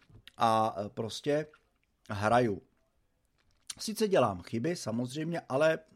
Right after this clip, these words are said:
jde mi to. Dneska, jak jsem nehrál dva dny, vlastně sobotu, neděli, tak mně prostě přišlo, jako kdybych nehrál měsíc. Paličky mi padaly,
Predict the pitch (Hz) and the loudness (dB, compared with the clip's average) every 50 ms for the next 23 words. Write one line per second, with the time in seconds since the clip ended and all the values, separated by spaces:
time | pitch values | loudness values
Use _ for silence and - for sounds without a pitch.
0 | _ _ - 131 120 131 131 151 190 202 - 120 104 - - - - - - - | _ _ -10 -4 0 0 2 2 0 -2 -4 -6 -6 -6 -12 -20 -20 -20 -20 -20
1 | - - - - _ _ _ _ _ - - 117 120 120 - - 185 180 175 - | -20 -20 -20 -20 _ _ _ _ _ -8 -4 -2 -2 -2 -2 0 0 0 0 0
2 | - 202 202 185 165 165 170 165 165 170 165 170 185 185 185 170 139 113 98 - | -2 -2 0 0 0 0 0 0 0 0 0 0 -2 -2 -2 -4 -4 -4 -4 -6
3 | 113 107 - - 147 131 - 156 135 143 135 - 208 208 208 196 170 156 127 104 | -10 -12 -10 -10 -8 -6 -6 -6 -6 -6 -6 -4 -2 -2 -2 -2 0 0 -2 -2
4 | 92 - _ _ _ _ _ _ _ _ _ _ - - 101 - - 123 127 139 | -4 -8 _ _ _ _ _ _ _ _ _ _ -10 -10 -8 -4 0 0 0 0
5 | 143 131 - 160 - - 147 - - 151 143 147 160 160 160 175 160 165 165 156 | -2 -4 -4 -6 -8 -8 -10 -4 -2 -2 -2 -2 -2 -2 -2 -4 -4 -4 -4 -4
6 | 147 160 175 175 175 175 170 170 170 - - - 101 - - - _ _ _ - | -2 0 0 0 0 0 0 -2 -2 -4 -4 -8 -10 -12 -14 -20 _ _ _ -12
7 | - 110 139 175 175 - - - 196 202 208 208 - - 185 175 185 185 180 180 | -8 -6 -6 -6 -6 -6 -4 -2 -2 0 -2 -2 -2 -2 -2 0 0 0 0 0
8 | 180 170 170 | 0 -2 -4